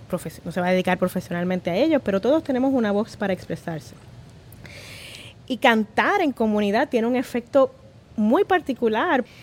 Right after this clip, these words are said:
Tú me hablaste de la cultura y te las puedo unir perfectamente. Nosotros, se nos ha dicho siempre que nosotros venimos de una tradición donde la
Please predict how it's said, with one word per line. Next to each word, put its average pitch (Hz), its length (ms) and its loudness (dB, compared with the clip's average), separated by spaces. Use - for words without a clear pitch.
Tú 226 100 4
me 247 80 6
hablaste 294 400 4
de 262 100 2
la 208 120 2
cultura 190 680 -2
y 190 120 -4
te - 200 -6
las 180 140 0
puedo 214 300 2
unir 277 300 4
perfectamente. 185 1000 -2
Nosotros, 202 480 2
se - 140 -2
nos 202 140 4
ha 196 80 2
dicho 233 240 0
siempre 254 680 0
que - 100 -2
nosotros 185 300 0
venimos 233 720 4
de 185 160 -2
una 185 180 -2
tradición 190 840 -2
donde 175 500 -2
la 175 360 -4